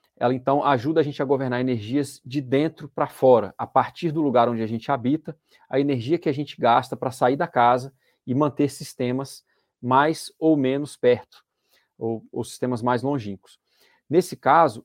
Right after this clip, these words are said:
o número de visitas que a gente faz aos sistemas e a frequência com que a gente visita esses sistemas vai determinar se eles vão fazer parte da zona um, mais perto, visitados mais frequentemente, zona dois, três ou quatro ou cinco,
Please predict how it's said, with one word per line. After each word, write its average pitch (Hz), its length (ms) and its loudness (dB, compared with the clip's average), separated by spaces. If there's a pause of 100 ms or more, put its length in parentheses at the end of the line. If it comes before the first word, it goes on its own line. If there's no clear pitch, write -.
o 135 140 -6
número 180 380 0
de 143 120 -8
visitas 123 480 -6
que - 80 -10
a 110 40 -8
gente 110 160 -16
faz 113 240 0
aos 107 120 -6
sistemas 104 460 -10
e 120 60 -2
a 113 40 -4
frequência 139 600 -6
com 135 120 -12
que 131 80 -6
a 117 60 -2
gente 117 160 -10
visita 107 300 -6
esses - 100 -14
sistemas 156 500 -6 (640)
vai 143 140 6
determinar 156 500 2
se 135 140 -6
eles 127 80 -6
vão 139 100 -6
fazer 139 200 -6
parte 113 300 2
da 120 120 0
zona 123 260 -2
um, 156 240 -4 (420)
mais 113 200 -4
perto, 135 440 2
visitados 110 480 0
mais 107 200 -4
frequentemente, 123 640 -8
zona 117 240 -4
dois, 123 380 -2
três 123 260 -4
ou 143 80 -6
quatro 139 360 -2
ou 147 40 -10
cinco, 135 400 -10